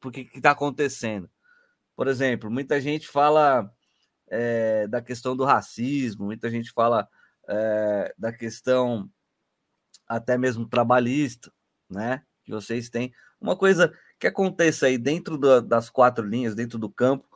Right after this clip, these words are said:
ou fora dele, que sirva de alerta pra quem gosta de, de, de assistir futebol, pra quem é jogador, entendeu? Pra quem é jornalista, pra qualquer outra coisa.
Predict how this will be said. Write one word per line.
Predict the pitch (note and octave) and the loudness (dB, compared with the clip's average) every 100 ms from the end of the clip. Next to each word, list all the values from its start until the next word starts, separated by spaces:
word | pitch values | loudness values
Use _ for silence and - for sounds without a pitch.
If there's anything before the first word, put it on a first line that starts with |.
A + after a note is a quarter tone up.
| _ _ | _ _
ou | C#3+ D#3+ | 6 6
fora | - C3 C#3 B2 | 6 8 8 6
dele, | G#2+ B2 C#3 C#3 _ _ _ | 4 0 0 -2 _ _ _
que | _ | _
sirva | B2 - C3 C3 | -16 -8 -2 0
de | B2+ | 4
alerta | A#2 A2 A2+ A2+ G#2 G2+ _ _ | 4 4 0 -2 -6 -6 _ _
pra | - C3 | -2 0
quem | F3+ E3+ | -2 -2
gosta | C#3 C#3+ A#2+ | 4 4 2
de, | A#2 - - | -12 -14 -12
de, | A2 G#2+ G2+ G2 | -10 -6 -6 -8
de | G#2 | -6
assistir | G#2 - - | -6 -6 -20
futebol, | - - G#2 D#3 D3 C#3 _ _ _ | -20 -4 6 8 8 6 _ _ _
pra | C#3+ | -2
quem | C3+ D#3+ C3+ | -2 -2 0
é | B2+ | 0
jogador, | A2+ G2 F#2 G#2 C3+ C3+ C3+ _ | -2 -2 -4 0 2 2 -2 _
entendeu? | - G#2+ C#3 | -10 -4 -2
Pra | B2 | -2
quem | A#2 B2+ | -2 -4
é | |
jornalista, | A#2 G#2+ F#2 F#2 C3+ C3 - A2+ | -2 -2 -2 -2 -2 -4 -6 -10
pra | - | -8
qualquer | A#2 E3 - | -4 -2 0
outra | G#3 G3+ | -2 -2
coisa. | E3+ G#2 E2+ | -4 -4 -4